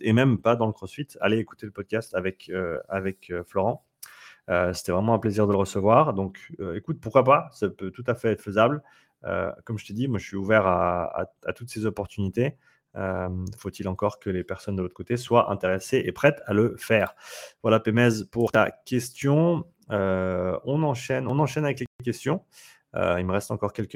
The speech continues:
minutes ici. Si t'as des questions et que tu viens de nous rejoindre, pose-moi ta question dans les commentaires. Je pense que je vais prendre encore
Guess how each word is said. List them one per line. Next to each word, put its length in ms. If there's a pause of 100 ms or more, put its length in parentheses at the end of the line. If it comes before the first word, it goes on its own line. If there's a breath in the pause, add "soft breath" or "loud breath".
minutes 360
ici. 240
Si 160
t'as 120
des 120
questions 320 (240)
et 160
que 40
tu 100
viens 160
de 40
nous 100
rejoindre, 400 (380 loud breath)
pose-moi 300
ta 120
question 320
dans 240
les 180
commentaires. 440
Je 60
pense 120
que 60
je 40
vais 60
prendre 160
encore 360